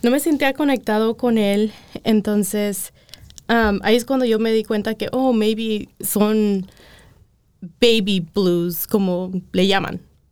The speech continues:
cuando es, es lo que le llaman las primeras seis semanas después de, de,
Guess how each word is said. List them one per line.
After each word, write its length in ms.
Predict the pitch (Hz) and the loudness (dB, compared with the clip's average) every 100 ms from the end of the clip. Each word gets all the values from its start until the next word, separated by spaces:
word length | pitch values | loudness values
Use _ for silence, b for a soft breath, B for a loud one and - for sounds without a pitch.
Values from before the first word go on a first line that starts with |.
| - | -4
cuando 420 | 226 208 190 190 | 0 0 0 -2
es, 340 | - 196 196 - 226 - | -2 -4 -4 -8 -10 -6
es 140 | - 214 | -4 -2
lo 100 | 240 | -2
que 80 | 254 | -2
le 100 | 233 | 0
llaman 360 | 202 208 214 | 0 -2 -4
las 120 | 196 190 | -6 -6
primeras 640 | 190 190 190 196 190 - b b b b b | -6 -4 -4 -6 -8 -14 b b b b b
seis 300 | - 226 208 | 0 2 0
semanas 480 | 226 190 202 202 | -4 -4 -4 -6
después 500 | 180 170 - 185 185 | -6 -8 -6 -6 -4
de, 420 | 185 196 180 165 175 b b b b _ _ _ | -6 -6 -6 -8 -12 b b b b _ _ _
de, 420 | 196 185 175 - | -4 -2 -2 -6